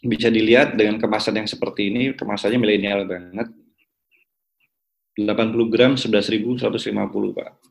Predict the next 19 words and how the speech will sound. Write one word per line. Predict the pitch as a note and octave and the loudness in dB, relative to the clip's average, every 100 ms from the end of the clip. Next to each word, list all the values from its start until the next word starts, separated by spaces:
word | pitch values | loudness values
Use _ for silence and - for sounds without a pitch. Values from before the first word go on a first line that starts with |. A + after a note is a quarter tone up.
| _ _ _ _ _ _ _ _ _ _ _ _ - | _ _ _ _ _ _ _ _ _ _ _ _ -2
Delapan | G#2 A2 | 0 0
puluh | A2+ A2+ | 2 2
gram. | G#2+ G2+ - - _ _ _ _ _ _ _ _ _ _ _ _ _ _ _ | 2 -2 -2 -16 _ _ _ _ _ _ _ _ _ _ _ _ _ _ _
Luar | - G2 | -6 -4
biasa. | G2 G#2 G2 G2 - - _ _ _ _ _ _ _ _ _ E4 _ _ _ _ _ _ _ _ _ | 0 0 0 -2 -4 -12 _ _ _ _ _ _ _ _ _ _ _ _ _ _ _ _ _ _ _
Kalau | B2+ C#3+ D3 | 2 6 6
dilihat | C3+ D3 D3 | 8 6 6
penampilannya, | C3+ C3 B2+ C3+ C3 C3+ - - B2+ | 4 4 2 4 4 2 -2 -2 2
delapan | G#2+ G#2+ A2 A#2 | 2 2 0 0
puluh | |
gram | A2+ A2+ A#2 | 2 2 2
itu | - | 0
tidak | - - - | 0 0 -2
banyak. | G2 G2+ F2 - | -8 -8 -10 -8
Tetapi | A#2+ C3 | -2 0
karena | C#3+ B2+ B2 | 2 0 2
kemasannya | B2+ B2 B2 B2+ | 0 2 2 0
kelihatan | B2 B2 A#2+ A#2+ | 2 0 0 -6
besar, | - C#3+ - E2+ E2 | -6 -6 -4 -10 -12